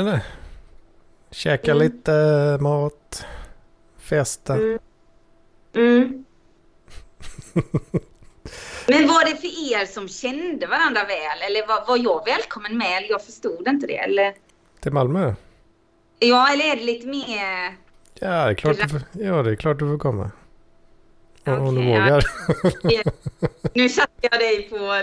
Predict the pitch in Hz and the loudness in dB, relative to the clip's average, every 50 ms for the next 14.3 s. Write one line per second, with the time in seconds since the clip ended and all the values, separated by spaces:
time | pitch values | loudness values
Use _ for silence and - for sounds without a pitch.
0 | 202 220 269 - - - - 392 415 269 269 285 320 - 277 277 320 - - - | 0 -2 -4 -4 -6 -8 -8 -4 -2 0 0 0 0 -2 -4 -4 -6 -8 -10 -12
1 | - - - - - - - - - _ _ - - - _ - - 113 107 101 | -10 -8 -8 -8 -8 -10 -14 -20 -20 _ _ -20 -20 -20 _ -4 -2 0 2 2
2 | 98 98 107 135 147 151 151 131 - 131 113 104 - - 151 147 147 143 127 120 | 2 4 4 4 4 4 4 4 2 2 0 0 0 0 0 2 2 2 2 2
3 | 120 113 107 - - 165 - 139 - 101 110 - - - - - _ _ - - | 2 0 0 -2 -6 -6 -6 -6 -8 -8 -10 -14 -16 -20 -20 -20 _ _ -20 -20
4 | - - - - - - _ _ _ _ _ _ _ _ _ _ _ _ - 208 | -20 -20 -20 -20 -20 -20 _ _ _ _ _ _ _ _ _ _ _ _ -6 -4
5 | 226 247 277 294 294 311 311 311 311 294 294 330 320 311 330 330 - - - 302 | 0 2 4 4 4 2 2 0 -2 -2 -2 -2 -2 -2 -2 -4 -6 -8 -6 -6
6 | 269 214 202 196 180 - - - - 208 208 208 214 220 233 233 226 - - - | -4 -4 -4 -4 -4 -4 -6 -4 -2 0 0 2 2 0 0 -2 -6 -12 -20 -20
7 | _ _ _ _ _ _ _ _ _ _ _ _ _ _ _ _ _ _ 208 220 | _ _ _ _ _ _ _ _ _ _ _ _ _ _ _ _ _ _ 4 6
8 | 220 220 220 226 220 220 220 170 180 196 196 - - 185 180 - - - - - | 6 6 6 6 6 6 4 2 -2 -6 -8 -8 -12 -12 -10 -10 -10 -12 -12 -14
9 | - - 101 101 - - - - - 101 101 101 101 101 92 90 87 85 82 80 | -14 -12 -12 -12 -12 -14 -16 -12 -10 -10 -10 -8 -8 -6 -6 -4 -4 -4 -6 -6
10 | - - 123 156 175 135 107 - 110 - - - - - - - _ - 107 101 | -6 -6 -6 -6 -6 -8 -10 -12 -16 -20 -20 -20 -20 -20 -20 -18 _ -8 -6 -4
11 | 101 95 92 101 117 160 175 - - - - - - - - - - - _ _ | -4 -4 -4 -4 -4 -4 -6 -10 -14 -18 -20 -20 -20 -20 -20 -20 -20 -20 _ _
12 | _ _ _ _ _ - 202 208 214 220 220 220 - - - - 202 202 214 220 | _ _ _ _ _ -8 -6 -4 -4 -4 -6 -8 -12 -12 -8 -4 -2 0 2 2
13 | 233 226 214 196 - - - - - 214 208 214 220 220 214 - - _ _ _ | 2 2 2 -2 -4 -6 -8 -10 -8 -8 -6 -6 -8 -8 -10 -12 -16 _ _ _
14 | _ - - 214 214 | _ -8 -6 -6 -6